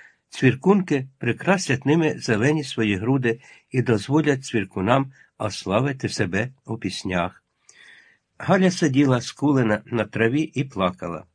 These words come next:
Її тіло змінювалось у цю ніч також, наливалося соком, який робить людину дорослою. Галя таки стала доросла в ту ніч,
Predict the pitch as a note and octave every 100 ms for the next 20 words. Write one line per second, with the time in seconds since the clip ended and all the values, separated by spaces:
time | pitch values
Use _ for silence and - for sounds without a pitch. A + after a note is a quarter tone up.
0 | _ _ _ - B2 B2 A#2+ D3+ D#3 D3+
1 | G2+ G#2 B2 D3 C#3 C3+ C3 C3+ B2 -
2 | C3 A#2+ C#3+ - - G2+ C#3 C#3 C3 -
3 | - _ C3 C3+ A#2+ C#3+ D3+ C3 G#2+ -
4 | D#3 C#3 C#3 B2+ C3 A2+ A#2+ C#3 A#2+ C3
5 | D3+ C3+ B2 G2+ A#2+ C3+ G#2 G#2 G2+ F#2+
6 | - F#2+ F2+ F2+ _ - - - _ -
7 | D#3 E3+ D#3 C3+ C#3 C3 - D#3+ D3 B2+
8 | B2 D#3 - G#2 - G2+ G2 F2